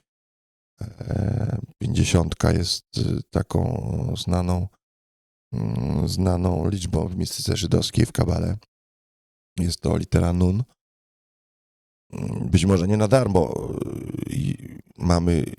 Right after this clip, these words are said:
Jozu-, Jozułego w księdze Jozułego. Jozu-, Jozue jest synem Nuna, czyli synem pięćdziesiątki, tak, tak to jest, y, wyrażane.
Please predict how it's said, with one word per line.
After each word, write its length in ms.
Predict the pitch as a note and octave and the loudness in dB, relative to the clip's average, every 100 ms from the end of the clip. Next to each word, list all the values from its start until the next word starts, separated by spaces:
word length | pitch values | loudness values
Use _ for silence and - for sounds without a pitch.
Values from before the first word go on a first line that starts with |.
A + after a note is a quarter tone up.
| - | -8
Jozu-, 480 | - F2+ F2+ F#2+ - | 4 6 8 6 4
Jozułego 600 | - F2+ F#2 G2+ G2+ F#2 | 4 4 6 6 6 2
w 60 | - | 0
księdze 320 | - E2+ E2 | 2 2 2
Jozułego. 540 | E2+ E2+ - - F2+ G2+ - _ - | 2 2 2 2 0 -2 -6 _ 0
Jozu-, 280 | E2+ E2 F2 - | 2 4 0 2
Jozue 500 | F#2+ G#2+ G#2 F#2+ G2 | 2 2 4 4 4
jest 240 | G#2 G#2+ | 2 0
synem 400 | - - F#2+ G2+ | 0 2 2 2
Nuna, 320 | D3 B2+ - | 2 2 0
czyli 320 | - C#2+ D2+ | -2 -2 -2
synem 340 | - - - - | -2 -2 -2 0
pięćdziesiątki, 680 | F#2 F2+ G#2 A2+ - - | 0 2 2 2 0 -8
tak, 160 | - F#2+ - _ _ _ _ _ _ _ - | -4 -4 -6 _ _ _ _ _ _ _ -6
tak 140 | - | -6
to 160 | - - | -4 -2
jest, 440 | D#2+ - - - | -2 -2 -4 -2
y, 160 | - - | 0 2
wyrażane. 760 | E2+ F2 F2 D#2+ E2 D#2+ E2 | 4 4 4 4 2 2 0